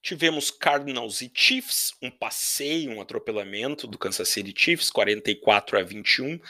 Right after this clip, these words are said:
Tava trinta e sete a sete quando começou um garbage infinito no último quarto. O Cardinals muito desfalcado, muito, muito desfalcado. Teve como seu principal, assim,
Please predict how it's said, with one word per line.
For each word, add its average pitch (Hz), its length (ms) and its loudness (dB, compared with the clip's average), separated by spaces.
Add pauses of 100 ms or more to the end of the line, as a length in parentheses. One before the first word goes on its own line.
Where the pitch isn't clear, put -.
(260)
Tava 107 240 4
trinta 208 380 -2
e 143 80 -4
sete - 360 -4
a 120 60 -2
sete - 420 -4
quando 107 200 -10
começou 104 360 -8
um 104 120 -12
garbage 104 480 -8
infinito 110 680 -6
no 107 140 -6
último 104 360 -4
quarto. - 440 4 (440)
O - 60 -20
Cardinals 175 540 4
muito 156 680 -2
desfalcado, - 640 -2
muito, 131 460 -10
muito 123 320 -14
desfalcado. - 560 -6 (300)
Teve 127 180 0
como 147 160 -4
seu 151 160 2
principal, 160 720 4
assim, 143 180 2